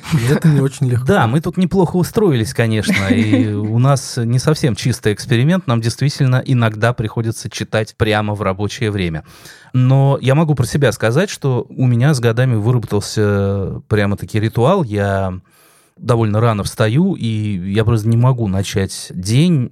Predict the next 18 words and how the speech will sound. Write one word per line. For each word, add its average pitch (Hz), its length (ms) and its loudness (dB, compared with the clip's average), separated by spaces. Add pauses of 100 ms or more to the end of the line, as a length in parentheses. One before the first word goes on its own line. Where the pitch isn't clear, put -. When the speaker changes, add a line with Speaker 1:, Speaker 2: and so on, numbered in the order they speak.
Speaker 2:
Раньше 113 340 0
не 110 60 2
мог 104 160 -2
начать 107 300 -2
его 98 100 0
без 95 140 -4
чашки 95 320 -2
кофе, 160 320 -2
сейчас - 520 -4
все - 180 -4
изменилось, 120 440 0
и 107 60 -4
не 107 40 -2
могу 104 220 0
начать 113 280 -2
без 98 180 -6
того, 104 180 0
чтобы 101 360 -4